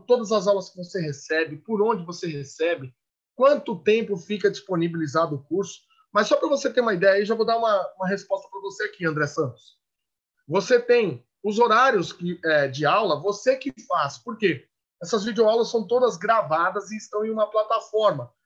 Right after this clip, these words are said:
onde você vai ter a liberação do lo-, do login de acesso, né, e senha. E ali você sempre acessa a hora que você quiser,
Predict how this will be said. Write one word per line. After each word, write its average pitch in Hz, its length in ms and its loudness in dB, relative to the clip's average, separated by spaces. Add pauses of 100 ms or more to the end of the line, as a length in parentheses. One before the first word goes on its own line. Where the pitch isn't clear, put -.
(180)
onde 196 160 0
você 214 260 -2
vai 214 140 0
ter 208 380 -2 (180)
a 170 100 -2
liberação 202 540 0
do 185 140 -6
lo-, 196 320 0
do 202 100 -4
login 196 360 -2
de 202 100 0
acesso, 214 600 0 (440)
né, 165 300 0
e 208 140 -2
senha. 190 580 -2 (340)
E 214 120 2
ali 226 160 2
você 247 280 0
sempre 269 360 0
acessa 220 420 0
a 220 40 0
hora 220 140 -2
que 214 160 -14
você 214 420 -2
quiser, 175 600 -2